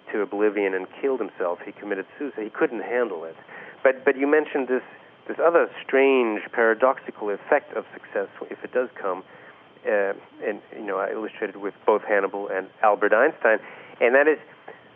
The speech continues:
usually, especially nowadays, the way we become successful is we use our imagination.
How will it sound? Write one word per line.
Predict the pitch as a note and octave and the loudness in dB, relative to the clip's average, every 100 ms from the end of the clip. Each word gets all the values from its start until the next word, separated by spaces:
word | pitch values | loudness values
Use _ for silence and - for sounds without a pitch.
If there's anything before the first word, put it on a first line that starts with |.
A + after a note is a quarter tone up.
| - - _ C#3+ | -20 -20 _ -16
usually, | A#2+ C3+ G3+ G#3 G3 D#3+ A#2+ | -8 -4 -2 0 2 4 2
especially | - E3 - B2+ | 2 0 2 0
nowadays, | A#2 A#2+ C#3+ D#3+ B2 A2 A2 G2+ - _ _ - | 4 4 6 4 6 4 4 -2 -14 _ _ -8
the | A#2 | 0
way | C3 F#3 | 4 4
we | D#3 | 2
become | A#2 - F3+ A#3+ | -2 0 0 0
successful | - - G#2+ - A2+ A2+ - | -8 0 0 0 -2 -2 -2
is | A#2+ | -8
we | A#2+ B2+ B2 A#2 A2+ - - _ _ | -6 -6 -4 -6 -8 -14 -20 _ _
use | B2+ D#3+ C#3+ | -6 -2 2
our | B2 | 4
imagination. | A#2+ B2 B2 G#2 G#2 G#2+ G#2 - | 4 4 4 0 -4 -2 -2 -6